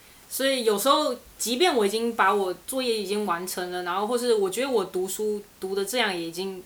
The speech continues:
足够了，然后我就开始放松，但我看到我朋友可能还在图书馆啊，或是在写什么专题，或是在参加准备什么比赛的一些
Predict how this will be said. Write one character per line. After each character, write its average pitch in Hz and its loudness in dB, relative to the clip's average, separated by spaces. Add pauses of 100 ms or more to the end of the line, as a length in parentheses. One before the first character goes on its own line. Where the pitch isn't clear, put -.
足 185 -6
够 190 2
了， 170 -8
然 175 -8
后 214 0
我 180 0
就 208 0
开 214 -4
始 180 -8
放 196 -2
松， 170 -10 (240)
但 269 0
我 220 0
看 254 0
到 233 2
我 190 0
朋 - -8
友 180 -6
可 185 -10
能 180 -6
还 185 -6
在 214 0
图 202 -6
书 214 -2
馆 185 -4
啊， 165 -6
或 202 -6
是 208 -6
在 208 -2
写 185 -4
什 185 -10
么 165 -12 (400)
专 220 0
题， 196 -6
或 214 -2
是 208 -2
在 214 0
参 214 -4
加 202 0
准 190 -6
备 220 2
什 220 -6
么 160 -10
比 180 -12
赛 175 0
的 185 -8
一 180 -2
些 180 -2